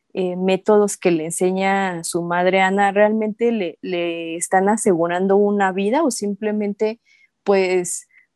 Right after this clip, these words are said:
seguir, este, resistiendo, ¿no? Solamente resistir al, a eso y es muy, es duro porque te hace sentir impotente,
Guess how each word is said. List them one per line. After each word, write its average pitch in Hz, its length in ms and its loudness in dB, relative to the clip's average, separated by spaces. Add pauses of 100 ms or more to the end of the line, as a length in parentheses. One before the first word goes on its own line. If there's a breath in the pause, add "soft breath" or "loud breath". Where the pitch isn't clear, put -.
(120)
seguir, 202 720 -2
este, 175 840 -2 (500)
resistiendo, 202 1080 4
¿no? 175 260 -6
Solamente 247 640 0
resistir 196 640 -4
al, 220 220 0
a 170 360 -4
eso 196 400 -2
y 190 300 -2
es 202 220 -4
muy, 226 640 -2 (520 soft breath)
es 285 220 0
duro 311 240 0 (100)
porque 226 300 -2
te 185 220 -6
hace 214 720 -4 (100)
sentir 190 480 -4
impotente, 196 840 0